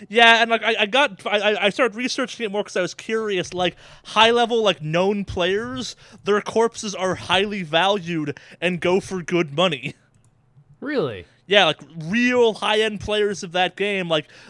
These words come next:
Speaker 1: their corpses are considered, like, "No, like, we, we, we will, we will pay good money in the auction house for these rare corpses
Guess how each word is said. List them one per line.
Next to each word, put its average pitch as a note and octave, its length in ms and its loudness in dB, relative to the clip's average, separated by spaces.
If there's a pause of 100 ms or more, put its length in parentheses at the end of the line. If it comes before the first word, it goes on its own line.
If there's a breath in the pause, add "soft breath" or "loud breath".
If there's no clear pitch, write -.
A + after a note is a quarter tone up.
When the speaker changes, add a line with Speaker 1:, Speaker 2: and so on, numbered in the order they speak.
Speaker 1:
their F#3+ 180 2
corpses G#3+ 500 -6
are F3+ 140 -4
considered, G3+ 380 -6
like, F3 160 -6
"No, C4+ 260 4
like, D3+ 220 0
we, G#3 100 -8
we, G3 140 -2
we G3 140 -8
will, G#3+ 200 -2 (1120 loud breath)
we A#3+ 100 -4
will A#3 140 2
pay A3+ 240 2
good G3+ 220 -2
money C4+ 240 0
in F3+ 80 -6
the D#3+ 80 -2
auction D#3 340 -2
house C#3 240 -2
for C#3 160 -14
these C#3+ 320 -10 (240 soft breath)
rare D3+ 500 0
corpses A2+ 840 -12